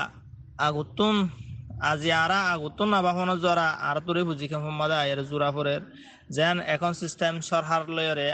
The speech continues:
আরা, আরা বেশা বেশি কম কলে হদ্দে এখন আরা বেশা বেশি মানুষ কলে ইয়ান হদ্দে ইয়ান খান দুসরা পার্ট আয় এডে গলাদির হতা হতা ওনারা বুঝিতে যাচ্ছে লরি যার গো হ্যান্ড দিলে হইতে পারিবা,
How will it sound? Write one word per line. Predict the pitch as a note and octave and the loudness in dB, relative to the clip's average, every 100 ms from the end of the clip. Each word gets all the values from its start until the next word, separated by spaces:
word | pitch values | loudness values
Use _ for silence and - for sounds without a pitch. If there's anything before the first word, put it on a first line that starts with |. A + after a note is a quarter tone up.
| D3 C#3+ | 0 0
আরা, | E3 F3 F#3 - - - | 0 0 -2 -10 -20 -4
আরা | D3+ E3 G3 | 0 2 2
বেশা | F#3 F3 F#3 | 0 0 0
বেশি | F3+ G3 | 0 -2
কম | F#3+ E3+ D#3+ | -2 -2 -2
কলে | F3+ F3+ | -2 0
হদ্দে | E3 D#3+ E3+ | 0 -2 0
এখন | E3 E3+ E3+ | 0 0 0
আরা | D#3 E3 | 0 0
বেশা | E3 D3+ D#3+ | 0 -4 -4
বেশি | E3 F#3 | -4 -2
মানুষ | F3 D#3+ D#3 E3 | -2 -2 -4 -4
কলে | E3+ F3+ G3+ - - - | 0 0 -2 -6 -16 -4
ইয়ান | D3+ F3 | 0 0
হদ্দে | E3+ D3 D3+ F#3 - - _ _ - | 0 -2 -2 -2 -2 -14 _ _ -4
ইয়ান | F3 E3 | -2 0
খান | F3+ E3+ | 0 -2
দুসরা | D3+ E3 E3+ | -2 0 0
পার্ট | E3+ D#3+ D#3 | 2 0 0
আয় | D3+ D#3 | 0 0
এডে | D3+ | -2
গলাদির | D#3 D#3+ D#3+ D#3+ | 0 0 0 -4
হতা | D3 D3 D#3 - - _ _ _ _ _ - - | -2 0 0 -2 -20 _ _ _ _ _ -20 -14
হতা | D#3 D3 E3 | -8 0 0
ওনারা | D#3 D3+ D#3+ | 2 0 0
বুঝিতে | D3+ D3 C#3+ D#3+ | -2 -10 -8 0
যাচ্ছে | D#3 D#3 E3 | 0 0 -2
লরি | D#3 D3 C#3+ | 0 -2 -2
যার | C#3 | -4
গো | D3 D3+ | -4 -4
হ্যান্ড | E3+ | -2
দিলে | E3 E3 | -2 0
হইতে | C#3+ C3 - | -2 -4 -2
পারিবা, | D3 D#3 | -2 0